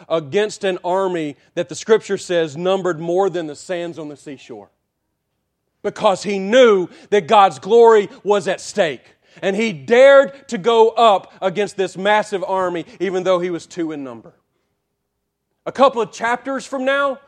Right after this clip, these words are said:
we're gonna read that David's daring faith in the Lord, even though he's small and ruddy and young,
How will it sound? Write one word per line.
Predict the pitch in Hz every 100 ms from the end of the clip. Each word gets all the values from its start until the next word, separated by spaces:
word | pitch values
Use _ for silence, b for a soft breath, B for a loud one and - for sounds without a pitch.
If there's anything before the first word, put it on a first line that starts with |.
| b b
we're | 226
gonna | 240 226
read | 220 233 262 285 226 _ _ _ _ _ _ _
that | 180 202 135
David's | 220 247 262 285 294 208 - _ _ _ _ _ 135
daring | 214 240 285 294 269
faith | - - 240 285 -
in | - 233
the | 208
Lord, | 196 208 254 285 302 - _ _ -
even | 269 285 269
though | 269 240
he's | 208
small | - - 202 269 285 285 269 B -
and | 214 202 196
ruddy | 269 277 269 B B
and | 214 214
young, | 175 254 226 202